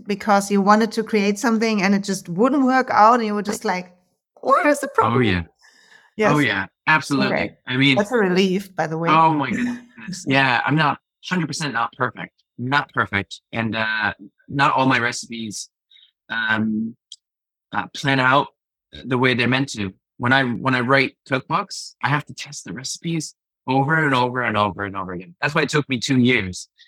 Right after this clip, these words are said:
Speaker 2: 'cause I've tested over three hundred recipes and testing them multiple times to see what works, what doesn't work. Um, and I also have, my wife is, um, an extreme, um, you know, she's very critical of my cooking,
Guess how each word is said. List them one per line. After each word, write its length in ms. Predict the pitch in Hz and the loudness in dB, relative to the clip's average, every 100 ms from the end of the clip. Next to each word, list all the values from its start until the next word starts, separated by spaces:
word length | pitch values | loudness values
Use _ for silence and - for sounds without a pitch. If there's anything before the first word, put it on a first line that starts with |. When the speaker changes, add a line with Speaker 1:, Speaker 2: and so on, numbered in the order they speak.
| _ _ | _ _
Speaker 2:
'cause 80 | 123 | -2
I've 180 | 120 104 - | -2 -4 -8
tested 480 | - 143 - 123 117 - | -4 -4 -2 -4 -4 -4
over 180 | 131 117 | -4 -4
three 300 | - 139 151 | -2 0 0
hundred 240 | 151 131 | 0 -2
recipes 640 | 117 120 - 147 185 226 - _ _ - | -4 -6 -8 -6 -6 -8 -16 _ _ -12
and 160 | 120 117 _ - | -12 -12 _ -4
testing 400 | 156 170 165 139 | -4 -2 -2 0
them 340 | 120 113 113 _ | -2 -4 -8 _
multiple 480 | - 135 143 127 131 | -4 -2 -2 -4 -6
times 400 | - 131 135 113 | -2 0 0 -2
to 60 | 113 | -8
see 540 | - 131 120 120 104 - - | -10 -6 -4 -4 -6 -12 -6
what 260 | 127 135 | -2 -2
works, 260 | 131 127 - | -2 -4 -4
what 140 | 113 | -6
doesn't 280 | - 135 135 | -4 -4 -4
work. 300 | 92 110 123 _ _ _ _ _ - | -6 -6 -8 _ _ _ _ _ -4
Um, 560 | 117 117 117 117 117 - _ | 2 2 2 0 -4 -12 _
and 100 | 131 | -2
I 100 | 151 | 0
also 220 | 165 156 | 0 -2
have, 300 | 139 131 127 | -2 -2 -2
my 160 | 135 127 | -4 -4
wife 380 | 127 156 147 127 | 0 0 0 -6
is, 280 | 120 113 117 _ | -14 -16 -20 _
um, 340 | 104 107 110 104 _ _ _ _ - | -8 -8 -8 -16 _ _ _ _ -2
an 160 | 120 | 0
extreme, 880 | 120 - - - 151 151 143 139 120 - | 0 -2 -4 -2 2 4 4 0 -4 -10
um, 720 | 123 117 117 117 113 113 107 _ - | -6 -6 -4 -6 -8 -8 -12 _ -6
you 120 | 127 | -2
know, 160 | 120 104 | 0 0
she's 260 | - 120 | -2 -2
very 220 | 131 170 | 2 0
critical 420 | - 156 147 - 120 | 0 0 -2 -2 -2
of 80 | |
my 100 | 113 | -2
cooking, 440 | 117 123 113 107 | -4 -4 -6 -8